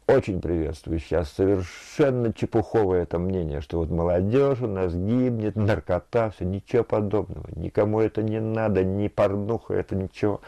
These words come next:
Они изо всех сил стараются, они весь наш город любимый завешали. Все и сразу там.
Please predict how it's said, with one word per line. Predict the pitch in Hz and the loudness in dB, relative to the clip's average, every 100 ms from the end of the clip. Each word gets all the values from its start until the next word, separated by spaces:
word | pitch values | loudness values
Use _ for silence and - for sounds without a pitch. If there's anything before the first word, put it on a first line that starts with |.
| - - - | -18 -18 -6
Они | 87 85 101 104 | -2 2 4 4
изо | 104 107 | 4 0
всех | - 131 135 | -2 -2 -2
сил | - - 139 120 | -2 -4 0 0
стараются, | - - 101 82 78 - - | -2 -2 0 0 -6 -12 -6
они | 85 95 | -2 2
весь | 104 117 - | 2 2 2
наш | 120 110 | 0 0
город | 107 135 110 95 | 2 2 2 -2
любимый | 98 87 85 80 80 | 0 0 0 -2 -2
завешали. | 80 80 82 - 73 - - - - | -2 -4 -6 -8 -10 -10 -16 -20 -20
Все | - - 87 | -18 2 4
и | 85 | 4
сразу | 78 101 117 127 127 104 | 2 0 2 2 -2 -6
там. | - - | -10 -14